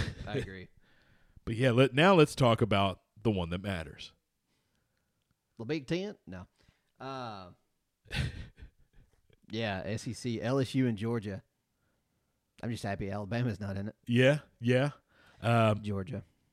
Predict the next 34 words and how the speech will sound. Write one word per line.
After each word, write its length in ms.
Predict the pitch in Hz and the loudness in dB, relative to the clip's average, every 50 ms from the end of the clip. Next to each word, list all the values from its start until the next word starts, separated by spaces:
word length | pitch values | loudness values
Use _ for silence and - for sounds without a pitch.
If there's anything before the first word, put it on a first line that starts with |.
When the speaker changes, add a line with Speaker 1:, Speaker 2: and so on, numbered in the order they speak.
| _ _ _ _ _ _ _ _ _ _ _ _ _ | _ _ _ _ _ _ _ _ _ _ _ _ _
Speaker 2:
Georgia. 800 | - 113 123 143 151 156 160 156 151 156 156 190 196 185 180 185 196 185 _ _ _ _ _ _ _ | -10 -6 -6 -4 -4 -6 -6 -8 -8 -8 -8 -8 -8 -8 -10 -12 -14 -16 _ _ _ _ _ _ _
Yeah. 180 | - - - - - _ _ _ _ _ _ _ _ - | -14 -14 -14 -16 -20 _ _ _ _ _ _ _ _ -8
Speaker 1:
But 320 | 123 113 139 139 135 - _ _ _ _ - | 0 2 2 2 2 0 _ _ _ _ 2
L 200 | 131 143 160 170 | 6 8 10 10
S 220 | 175 180 - - | 10 8 8 6
U 160 | 151 156 156 | 6 8 8
doesn't 280 | 135 131 127 123 120 113 | 8 8 8 6 4 0
stand 260 | - - 107 101 95 | -4 -4 -2 -2 -2
a 40 | 87 | -2
fucking 280 | - - 87 - - 82 | -4 -6 -6 -6 -8 -10
chance. 380 | - 71 69 - - - - - _ _ - | -10 -10 -10 -10 -12 -12 -14 -16 _ _ -8
<laughs> 240 | 190 180 143 123 107 - 220 208 - - - - - 135 | -6 -6 -6 -6 -2 0 0 0 0 -2 -10 -12 -12 -10
This 180 | 143 170 170 170 | -8 -10 -10 -10
is 80 | 160 143 | -10 -8
gonna 160 | 147 160 147 | -8 -6 -6
be 140 | 131 131 123 | -6 -6 -6
an 60 | 120 | -4
easy 280 | 110 107 110 92 104 95 | -4 -4 -4 -2 -2 -4
game. 240 | 87 82 71 73 - _ _ _ _ _ _ _ _ _ _ - | -4 -4 -6 -8 -12 _ _ _ _ _ _ _ _ _ _ -2
I, 160 | - 123 135 | 2 2 2
I 180 | 139 - 135 135 | 2 2 2 2
really 340 | 131 117 123 131 127 123 117 | 4 6 6 8 8 6 4
feel 300 | - - 120 113 107 92 | 4 4 4 4 4 4
that, 200 | 90 85 78 - - | 2 -2 -4 -6 -6
honestly. 420 | 104 104 101 92 87 - 87 85 | -6 -6 -4 -6 -6 -6 -8 -6
This 140 | 87 110 123 | -6 -6 -4
is 40 | 123 | -2
gonna 100 | - 156 | -2 0
be 120 | 139 123 | 0 0
an 60 | 104 | 0
easy 260 | 123 120 117 110 113 113 | 2 2 2 2 0 0
game 400 | 98 101 98 92 92 92 90 87 _ _ | 0 0 0 0 0 -2 -4 -8 _ _
for 120 | - 107 | -6 -6
Georgia. 400 | 98 85 90 82 82 80 87 85 | -4 -2 -2 -4 -4 -4 -6 -6